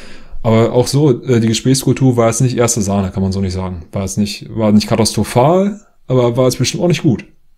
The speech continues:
Geht definitiv sehr viel besser. Ähm, jedenfalls, äh, haut er dann ab und, äh,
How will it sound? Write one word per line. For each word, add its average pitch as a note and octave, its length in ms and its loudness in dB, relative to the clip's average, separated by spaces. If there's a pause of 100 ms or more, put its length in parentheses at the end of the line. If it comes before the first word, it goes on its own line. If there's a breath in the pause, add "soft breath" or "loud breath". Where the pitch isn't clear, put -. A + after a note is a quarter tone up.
(460)
Geht A#2 280 -2
definitiv C#3 460 2
sehr A#2+ 140 4
viel A#2+ 80 2
besser. G2 300 0 (960 loud breath)
Ähm, A2 540 2 (1080)
jedenfalls, G2 760 0 (380)
äh, G2 160 -2 (120)
haut A2 140 0
er G2+ 60 2
dann F#2 100 2
ab - 360 -4 (300)
und, A#2+ 380 -2
äh, A2 380 2